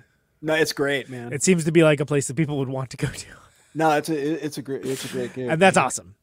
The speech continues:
Speaker 2: Uh, and, and
Speaker 1: Yeah.
Speaker 2: I guess, I don't know, maybe I'll have to book a show there because I, I don't, I seem to not go every time I'm,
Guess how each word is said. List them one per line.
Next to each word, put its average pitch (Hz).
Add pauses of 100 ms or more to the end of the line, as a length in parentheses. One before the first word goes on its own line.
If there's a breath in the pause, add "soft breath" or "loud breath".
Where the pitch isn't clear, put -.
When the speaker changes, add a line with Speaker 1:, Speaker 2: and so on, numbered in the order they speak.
(120)
Speaker 2:
Uh, 131
and, 120
and 117
Speaker 1:
Yeah. 110 (200)
Speaker 2:
I 117
guess, 110
I 104
don't 95
know, 76
maybe 90
I'll 104
have 110
to 123
book 123
a 110
show 104
there 98
because 110
I, 107 (180)
I 113 (280)
don't, 160
I 147
seem 175
to 147 (340)
not 156
go 147
every 127
time 131
I'm, 147